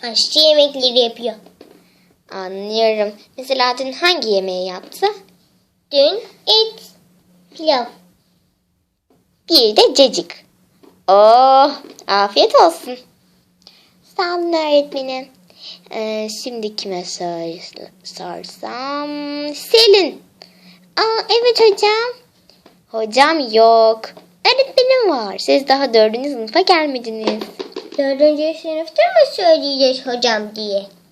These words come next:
Speaker 2: Evet. Şimdi bu hızlı biterse yemek saatimiz başlayacak.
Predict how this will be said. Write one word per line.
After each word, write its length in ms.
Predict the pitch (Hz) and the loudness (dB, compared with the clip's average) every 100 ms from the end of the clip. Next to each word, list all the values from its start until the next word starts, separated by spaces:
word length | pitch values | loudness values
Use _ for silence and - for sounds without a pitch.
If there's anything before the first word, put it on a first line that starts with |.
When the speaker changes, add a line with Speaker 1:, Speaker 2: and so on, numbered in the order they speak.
| _ _ _ _ _ _ _ _ _ _ _ _ _ - | _ _ _ _ _ _ _ _ _ _ _ _ _ -2
Speaker 2:
Evet. 600 | 294 285 262 262 254 254 - - | -2 2 4 4 2 -2 -10 -20
Şimdi 340 | - 330 302 240 | -4 -2 -2 2
bu 140 | 247 | 2
hızlı 420 | 220 208 208 185 | 4 0 2 0
biterse 760 | 185 180 220 180 165 160 - 165 | 0 -6 -2 0 0 -6 -6 2
yemek 480 | 185 294 320 320 339 | 2 4 2 2 0
saatimiz 640 | - 277 254 - 226 214 | 2 2 0 -2 -2 2
başlayacak. 840 | 202 196 - 196 190 165 165 - | 2 0 -4 -14 -8 -6 -6 -12